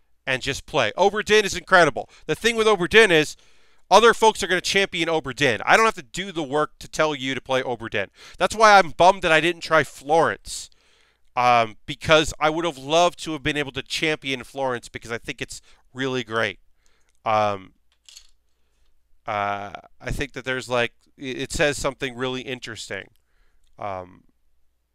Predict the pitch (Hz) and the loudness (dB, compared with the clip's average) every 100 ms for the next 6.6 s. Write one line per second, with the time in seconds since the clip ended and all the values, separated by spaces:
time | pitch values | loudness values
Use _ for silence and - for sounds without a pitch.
0 | _ _ _ _ _ _ _ 117 113 - | _ _ _ _ _ _ _ -10 -8 -8
1 | 127 127 - - 110 110 _ - _ _ | -8 -10 -10 -6 -6 -6 _ -20 _ _
2 | _ _ _ _ _ _ _ _ _ 143 | _ _ _ _ _ _ _ _ _ _
3 | 110 - _ _ _ _ _ _ _ _ | -20 -20 _ _ _ _ _ _ _ _
4 | _ _ _ _ _ _ - 160 - 180 | _ _ _ _ _ _ -10 -10 -8 -4
5 | 202 190 175 175 170 165 - 156 170 143 | -2 -2 4 4 4 0 0 0 0 -2
6 | 151 143 123 - 139 | -2 -2 -6 -4 -4